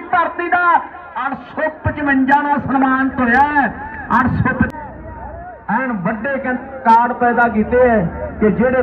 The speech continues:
ਪਾਣੀਆਂ 'ਚ ਲੋਕ ਲਾਉਂਦੇ ਤਾਰੀਆਂ, ਉਹ ਪਾਣੀ ਸਾਡੇ ਪੀਤੇ ਹੋਏ ਆ। ਫਿਰ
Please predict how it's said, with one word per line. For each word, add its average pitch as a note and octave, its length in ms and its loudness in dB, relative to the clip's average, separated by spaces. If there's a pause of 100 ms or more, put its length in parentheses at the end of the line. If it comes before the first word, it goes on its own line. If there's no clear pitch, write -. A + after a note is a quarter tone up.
(140)
ਪਾਣੀਆਂ B3+ 440 0
'ਚ B3 140 0
ਲੋਕ A#3+ 320 4
ਲਾਉਂਦੇ A#3+ 320 2 (120)
ਤਾਰੀਆਂ, C#4 400 4 (500)
ਉਹ C#4+ 100 0 (120)
ਪਾਣੀ D4+ 260 0 (140)
ਸਾਡੇ D4 240 2 (160)
ਪੀਤੇ D#4+ 360 2 (100)
ਹੋਏ D#4+ 200 2
ਆ। D#4 140 4 (640)
ਫਿਰ C4 180 6